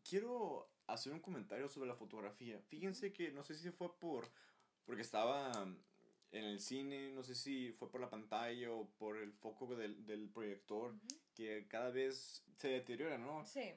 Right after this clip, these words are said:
Speaker 1: Y la, y la imagen se vuelve un poquito diferente. Y la, ¿cómo, cómo te diré? La experiencia se vuelve distinta.
Speaker 2: Ajá.
Speaker 1: Pero la fotografía de este, de la, esta película, el director de fotografía es Hoyte van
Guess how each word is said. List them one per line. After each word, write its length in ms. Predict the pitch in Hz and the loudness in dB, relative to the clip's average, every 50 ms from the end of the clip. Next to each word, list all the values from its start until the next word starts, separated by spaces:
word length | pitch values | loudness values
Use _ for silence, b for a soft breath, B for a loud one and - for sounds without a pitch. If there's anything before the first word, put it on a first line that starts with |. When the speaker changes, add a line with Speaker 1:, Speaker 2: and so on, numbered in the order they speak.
| - | -4
Speaker 1:
Y 220 | - 139 139 143 143 | 0 4 6 6 6
la, 360 | 143 139 143 139 139 139 139 - | 6 6 6 4 4 2 0 0
y 60 | 135 | 0
la 120 | 143 139 139 | 0 0 0
imagen 480 | 139 135 139 147 165 180 - 208 196 | 0 0 0 -2 -2 -2 0 -2 -2
se 100 | 190 - | -2 -2
vuelve 680 | 135 135 139 143 151 156 165 170 170 170 160 160 151 131 120 | -2 -2 -2 -2 -2 0 0 2 2 0 0 -2 -4 -4 -6
un 140 | 117 110 - - _ _ - | -8 -10 -14 -18 _ _ -14
poquito 240 | 185 180 - 220 | -14 -4 0 0
diferente. 720 | 214 208 208 - 120 110 117 127 123 123 - 117 107 104 B B B B B B | 0 2 2 2 2 2 2 0 -4 -4 -4 -2 -2 -2 B B B B B B
Y 160 | - 131 131 131 | -2 0 2 2
la, 480 | 131 131 127 123 123 120 120 110 - - - - - - - | 4 2 2 2 0 0 0 -2 -4 -8 -16 -20 -20 -18 -10
¿cómo, 200 | - 175 170 160 | -8 -8 -6 -6
cómo 180 | - 185 208 | -6 -6 -4
te 100 | - 180 | -2 -2
diré? 380 | 151 135 123 123 117 110 - - - _ _ - | 0 0 0 0 -2 -4 -6 -8 -14 _ _ -2
La 100 | 131 139 | 0 0
experiencia 380 | 135 135 - - 135 143 165 180 | 0 0 0 -2 0 0 0 0
se 40 | 160 | 0
vuelve 200 | 160 160 165 156 | 0 -2 -2 -2
distinta. 420 | 139 127 127 - 247 - 117 302 | -2 -2 -2 -2 -2 -2 0 0
Speaker 2:
Ajá. 200 | 370 - - - - _ _ | 0 0 -2 -4 -10 _ _
Speaker 1:
Pero 180 | - 165 170 175 | 0 2 4 4
la 100 | 185 185 | 4 2
fotografía 680 | 190 185 - 190 185 185 185 - - 202 226 240 226 220 | 2 0 0 2 2 2 0 -2 -4 -4 -2 -2 -2 0
de 160 | 196 180 170 | 2 2 2
este, 760 | 151 - - - 208 208 196 180 156 131 117 107 92 - - _ _ _ _ _ | 2 0 -2 0 2 2 4 2 0 -2 -4 -4 -6 -8 -12 _ _ _ _ _
de 160 | - 131 131 | -2 2 2
la, 60 | 131 | 2
esta 200 | 127 - 190 - | 2 2 -2 -2
película, 480 | - 127 127 127 123 156 165 175 208 208 - _ _ | -2 -2 -2 -2 -2 -4 -4 -4 -4 -8 -12 _ _
el 140 | 139 147 | -2 0
director 280 | 143 143 135 - 147 165 | 2 2 0 0 -2 -4
de 60 | 175 | -2
fotografía 580 | 165 156 156 120 123 123 135 139 147 156 151 - - | -2 -2 -2 -2 -2 -2 -2 -2 -2 -2 -4 -8 -6
es 360 | - 135 135 135 135 - - - - - - | -4 -4 -2 -2 -4 -6 -8 -10 -18 -10 -4
Hoyte 380 | 139 135 139 135 - - 147 135 | -2 -2 -2 -2 -2 -4 -4 -4
van 280 | 110 123 123 127 127 | -2 -2 -2 -2 -2